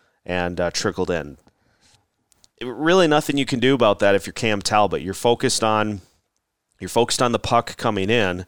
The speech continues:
and it just takes a, a weird carom. You know, I was critical at the time that that goal happened because it looked like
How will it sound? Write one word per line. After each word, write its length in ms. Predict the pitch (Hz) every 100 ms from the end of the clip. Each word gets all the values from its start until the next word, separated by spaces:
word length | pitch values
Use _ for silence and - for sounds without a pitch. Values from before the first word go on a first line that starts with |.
| _ _ _ _ -
and 360 | 95 101 95
it 80 | 90
just 220 | - 117
takes 280 | - 120 -
a, 160 | 107 95
a 120 | 90
weird 500 | 101 92 110 113 95
carom. 440 | - 107 110 95 85
You 80 |
know, 60 | 90
I 100 | 95
was 160 | 104 -
critical 600 | - 131 131 120 107 - _ _ _ _ _ -
at 160 | 104
the 80 | -
time 300 | - 113 117
that 140 | 110 101
that 320 | 104 98 - 98 87 _ _ _
goal 300 | 117 113 101
happened 760 | - - 90 - 175 214 - - _ _ _ _ -
because 560 | 113 139 131 131 110
it 180 | - 123
looked 400 | 101 104 143 -
like 520 | 120 117 117 113 -